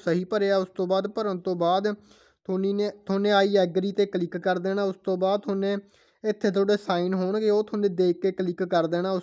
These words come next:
ਤੋਂ ਬਾਅਦ ਕੰਪਲੀਟ ਰਜਿਸਟ੍ਰੇਸ਼ਨ 'ਤੇ ਤੁਹਾਨੇ ਕਲਿੱਕ ਕਰ ਦੇਣਾ, ਠੀਕ ਹੈ ਜੀ। ਕੰਪਲੀਟ ਰਜਿਸਟ੍ਰੇਸ਼ਨ 'ਤੇ ਕਲਿੱਕ ਕਰਨ ਤੋਂ ਬਾਅਦ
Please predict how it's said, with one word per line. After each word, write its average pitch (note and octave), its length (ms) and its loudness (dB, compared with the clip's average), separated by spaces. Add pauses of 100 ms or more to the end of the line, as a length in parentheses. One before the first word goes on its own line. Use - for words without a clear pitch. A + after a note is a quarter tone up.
ਤੋਂ F3+ 120 -2
ਬਾਅਦ F#3 220 0 (440)
ਕੰਪਲੀਟ G3 480 0
ਰਜਿਸਟ੍ਰੇਸ਼ਨ F#3 680 -2
'ਤੇ F3+ 160 -2
ਤੁਹਾਨੇ F#3 300 -2
ਕਲਿੱਕ F#3 320 -4
ਕਰ E3 220 -2
ਦੇਣਾ, C#3 280 -4
ਠੀਕ D#3 200 -4
ਹੈ F3+ 80 2
ਜੀ। F3 180 -4 (580)
ਕੰਪਲੀਟ F#3 440 -4
ਰਜਿਸਟ੍ਰੇਸ਼ਨ G3 720 -2
'ਤੇ F#3+ 140 -2
ਕਲਿੱਕ F#3+ 320 -6
ਕਰਨ F#3+ 280 -2
ਤੋਂ F#3 180 -2
ਬਾਅਦ F#3+ 480 0